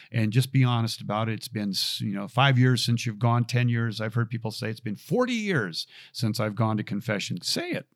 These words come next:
you know. And, uh, as Matthew says sometimes, "Be a man." <laughs> Say it. You know, "It's been forty years since I've been to confession."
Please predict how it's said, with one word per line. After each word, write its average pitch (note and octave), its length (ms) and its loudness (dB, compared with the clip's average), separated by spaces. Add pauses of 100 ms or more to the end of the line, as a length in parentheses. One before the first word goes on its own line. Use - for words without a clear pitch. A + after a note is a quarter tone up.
you A2+ 100 0
know. F#3+ 220 0 (560)
And, A#2+ 360 8
uh, A2 440 2
as A2+ 240 0
Matthew A#2+ 420 4
says A2+ 300 0
sometimes, A2 340 -2
"Be G#2 180 -4
a D#4+ 60 -2
man." D3+ 840 0
<laughs> - 100 -20
Say F#3+ 360 2
it. C3+ 200 0
You A#2+ 140 8
know, B2 80 8
"It's A#2 80 4
been C3 160 8
forty D3 260 6
years D3 260 6
since A2+ 220 0
I've G#2+ 140 0
been A#2+ 100 8
to A2+ 80 4
confession." A2 720 -2